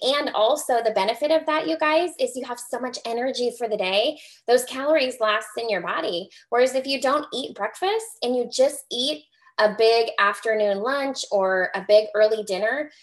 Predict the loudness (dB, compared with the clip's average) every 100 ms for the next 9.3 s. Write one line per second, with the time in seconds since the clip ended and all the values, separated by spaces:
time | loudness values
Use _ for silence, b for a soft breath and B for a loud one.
0 | B _ 0 0 2 0 -2 -6 -2 -2
1 | -2 -6 0 2 2 -2 -4 -6 -10 _
2 | _ -2 4 4 4 2 2 2 -2 -4
3 | 0 2 2 0 -2 -4 -4 -6 -4 -2
4 | 0 0 -2 _ -6 0 2 2 0 0
5 | 0 -2 -2 -2 0 0 0 -2 -2 -4
6 | -4 -8 b b _ 0 0 -4 -6 0
7 | 2 4 4 4 0 0 0 0 0 0
8 | 2 2 0 -4 -6 -4 -4 -4 -4 -6
9 | -2 -2 -2